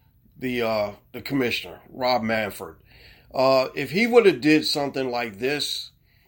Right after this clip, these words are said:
had baseball, have teams, like, in certain cities in just one bubble,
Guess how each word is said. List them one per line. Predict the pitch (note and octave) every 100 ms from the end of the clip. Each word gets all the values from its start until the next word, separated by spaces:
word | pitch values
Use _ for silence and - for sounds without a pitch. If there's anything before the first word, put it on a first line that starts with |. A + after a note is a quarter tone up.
| _ _ - _
had | C#3+ C#3 A2
baseball, | D3 D3+ - C#3+ C#3 C3+ C3 - _ _ _ _ _ _ _ _ -
have | - B2+ A#2 -
teams, | D3+ C#3+ C#3 A#2+
like, | B2+ A#2+ A2+
in | A#2 A2+ G#2
certain | - - C#3+ C3+ A#2+ A2 G2 - _ - _
cities | - - - D3+ D3 C#3 C3 -
in | A#2+ A2
just | B2 B2+ - -
one | G#2+ A2+ C3+ C3
bubble, | G#2+ C3 C3+ C#3+ C3